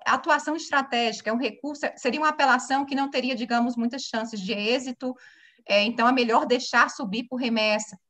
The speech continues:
tá? É talvez, é, é, uma atuação estratégica que a advocacia pública deva pensar com cuidado. Mas eu prevejo também, até porque,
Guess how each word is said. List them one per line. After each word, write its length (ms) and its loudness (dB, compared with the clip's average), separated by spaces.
tá? 280 0
É 140 0
talvez, 760 0
é, 140 -4
é, 120 -14
uma 180 -4
atuação 520 0
estratégica 720 -2
que 180 -4
a 60 4
advocacia 520 -4
pública 500 -4
deva 440 0
pensar 680 0
com 160 -2
cuidado. 500 0
Mas 320 4
eu 220 -2
prevejo 720 2
também, 560 -2
até 300 0
porque, 680 -6